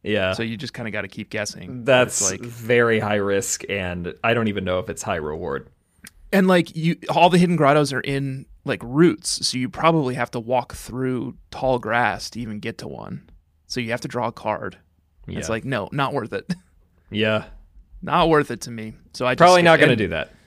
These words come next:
Speaker 2: the rules very explicitly say you may do this. So I was like, "All right, if I may do it, I'm not going to."
Speaker 1: Right.
Speaker 2: With no other options before us, we head north through the gatehouse and on to Route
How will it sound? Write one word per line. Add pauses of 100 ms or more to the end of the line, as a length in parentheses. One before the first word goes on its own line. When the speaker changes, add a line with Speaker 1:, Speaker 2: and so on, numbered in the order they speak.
Speaker 2:
the
rules
very
explicitly
say
you
may
do
this.
So
I
was
like,
"All
right, (800)
if
I
may
do
it,
I'm
not
going
to." (880)
Speaker 1:
Right. (560)
Speaker 2:
With
no
other
options
before
us,
we
head
north
through
the
gatehouse
and
on
to
Route